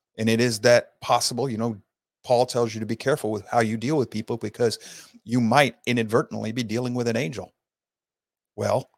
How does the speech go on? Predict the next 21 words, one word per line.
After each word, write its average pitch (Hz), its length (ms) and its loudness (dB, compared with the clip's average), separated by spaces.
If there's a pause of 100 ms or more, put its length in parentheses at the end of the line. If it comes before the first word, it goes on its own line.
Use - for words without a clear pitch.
(340)
if 117 240 0
you're 143 480 4
judging 123 560 4 (240)
and 107 160 -4
you 135 140 2
are 120 80 2
ruling 120 340 0
over 113 160 -2
cities 107 500 -4 (220)
and 104 160 -6
you're 135 380 2
angels 120 540 -4 (140)
masquerading 113 640 -4
as 107 100 -4
humans 135 360 -4
amongst 98 320 -6
us, - 600 -12
you 135 180 -2
have 98 160 -2
judged 113 340 -2
angels. 127 460 -6